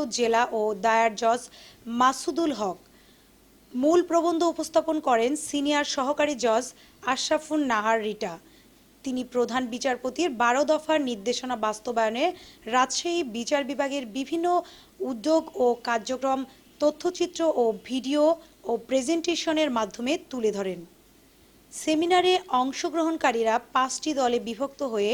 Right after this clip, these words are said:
নির্দেশনাগুলোর উপর ভিত্তি করে গ্রুপ প্রেজেন্টেশন উপস্থাপন করেন।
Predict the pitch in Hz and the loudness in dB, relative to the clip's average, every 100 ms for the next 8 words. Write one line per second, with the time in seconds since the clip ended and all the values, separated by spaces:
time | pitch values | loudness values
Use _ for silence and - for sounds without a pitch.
0 | 294 - - - 254 294 233 320 - 320 | -2 -8 -20 -6 -2 -2 -2 -4 -2 -4
1 | 285 311 311 320 262 196 233 - 277 254 | -2 0 0 -2 -4 -8 -12 -10 -4 0
2 | 233 285 - 269 - 269 240 254 277 262 | 0 0 -4 -8 -2 -2 -2 -4 -6 -6
3 | 302 294 226 226 - 220 208 196 185 175 | -6 -6 -6 -8 -8 -6 -6 -6 -8 -10